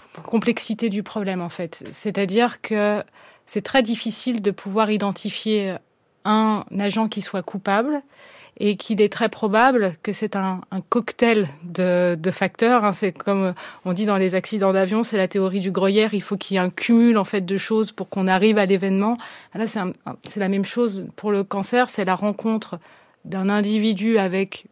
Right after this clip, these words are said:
une susceptibilité probablement constitutionnelle à certaines agressions, à mal tolérer certaines agressions, qui sont probablement différente des gènes impliqués dans la prédisposition au cancer et qu'on connaît déjà, hein. C'est pour ça que ça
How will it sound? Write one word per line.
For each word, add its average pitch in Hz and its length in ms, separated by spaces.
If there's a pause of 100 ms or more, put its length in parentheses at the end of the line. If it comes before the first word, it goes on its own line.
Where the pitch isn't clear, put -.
une 190 120
susceptibilité 214 1000 (500)
probablement 190 400
constitutionnelle 208 1000
à 175 100
certaines 185 580 (120)
agressions, 190 580
à 175 160
mal 190 220 (220)
tolérer 202 360
certaines 190 360
agressions, 185 460 (440)
qui - 140
sont 220 340 (1000)
probablement 214 500
différente 226 680
des 185 400
gènes 214 320
impliqués 190 400
dans 196 80
la 170 100
prédisposition 196 840
au 185 60
cancer 196 460
et 180 80
qu'on 185 120
connaît 180 280
déjà, 180 280
hein. 240 140
C'est 185 160
pour 160 140
ça 214 120
que 214 80
ça 175 180